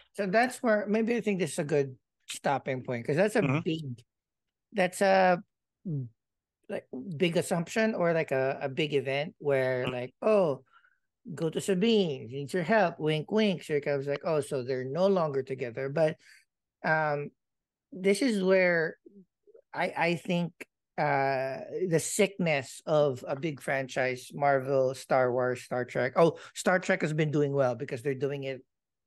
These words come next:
Speaker 1: but, you know, by, by eras. So they're,
Speaker 2: Mm-hmm.
Speaker 1: they're, they're, they've, they made it. But I am missing a lot of the underlying importance
Speaker 2: Context, yeah.
Speaker 1: or the layers of
Speaker 2: Mm-hmm.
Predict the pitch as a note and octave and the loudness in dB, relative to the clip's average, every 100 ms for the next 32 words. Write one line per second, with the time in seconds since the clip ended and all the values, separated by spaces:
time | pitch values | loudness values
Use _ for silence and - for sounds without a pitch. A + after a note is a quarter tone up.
0 | _ _ _ _ - C#3 - D3+ - D3 | _ _ _ _ -8 -4 -4 -6 -2 2
1 | C#3 C3+ C#3+ C3+ C3+ C#3 C3 C#3+ F3 E3+ | 4 2 4 4 6 4 2 4 6 8
2 | B2+ - - - C3+ C3+ C#3+ C#3+ C#3 C3 | 6 2 -6 -2 2 4 2 2 2 2
3 | C#3 - C#3 C3+ C3 C3+ C#3 C3 C#3 C3+ | -2 -4 -2 -2 -2 -2 -4 -2 -6 -4
4 | C3+ C3 C#3 C#3+ - - - _ _ _ | -2 2 4 2 0 -20 -20 _ _ _
5 | _ _ D#3 G#3+ B3+ G3 F#3+ G#3 F#3+ F#3 | _ _ 4 6 8 8 6 4 2 2
6 | C#3+ C#3 C3 C#3 _ C#3+ B2+ C3 - B2+ | 2 4 4 2 _ -2 0 0 -4 -8
7 | C3+ B2 A#2+ A#2 B2 - - C#3+ D#3 C#3+ | -4 0 0 -2 -8 -12 -2 0 0 2
8 | C#3+ C3+ B2+ B2+ B2 B2 A#2 A#2+ C#3 - | 2 2 0 -2 -2 -6 -8 -12 -10 -4
9 | C#3+ B2 D3 C3+ A2+ - G#2 - D3 C#3+ | -2 2 4 4 2 -2 -4 -6 2 2
10 | B2+ B2+ B2+ C3 C3 C3 C3+ C3 - - | 4 2 4 6 6 6 4 0 -8 -14
11 | _ _ _ D#3 C3+ C3 | _ _ _ 2 4 2